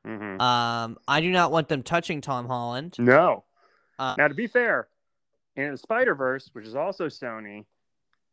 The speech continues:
Speaker 1: I think the best superhero movie ever made. I mean, I love it. So it's not, you know, Sony's not doing all, like, nonsense. But I mean, I don't know. I watched Venom on flight, and I was like, "Oh, yeah. No, thank you. No, thank you. You can keep that over there. Keep,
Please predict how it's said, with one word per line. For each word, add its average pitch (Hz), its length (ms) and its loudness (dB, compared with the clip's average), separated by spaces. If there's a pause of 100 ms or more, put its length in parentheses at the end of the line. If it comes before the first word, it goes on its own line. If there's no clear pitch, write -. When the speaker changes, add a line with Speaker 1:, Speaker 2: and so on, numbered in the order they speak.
(120)
Speaker 1:
I 120 100 2
think 113 220 -4 (160)
the 120 60 -4
best 107 300 0
superhero 117 380 0
movie 113 240 -2
ever 107 180 0
made. 117 300 2
I 98 80 -8
mean, 98 140 -4
I 104 100 -2 (340)
love 113 200 6
it. 113 80 -10
So 160 160 -2
it's 156 100 -2
not, 190 220 0
you 175 100 -2
know, 139 120 0
Sony's 151 320 -6
not 139 140 -4
doing 123 200 -6
all, 107 440 2
like, 98 260 -6 (520)
nonsense. 98 420 -6
But 208 80 -2
I - 40 0
mean, 226 120 -6
I 330 140 2
don't 208 60 8
know. 170 240 8
I 277 100 0
watched 240 300 -2
Venom 160 320 -2
on 147 160 -6
flight, 143 320 -6 (400)
and 160 140 -12
I 175 120 -4
was 151 80 -4
like, 147 180 -4
"Oh, 185 280 -6
yeah. 117 340 -10 (540)
No, 254 220 6
thank 220 240 0
you. 214 260 -4 (280)
No, 269 240 4
thank 175 260 2
you. 180 180 0 (140)
You 240 140 -4
can 196 80 -4
keep 185 200 -2
that 185 180 6
over 185 200 2
there. 143 300 -2 (140)
Keep, 180 260 -18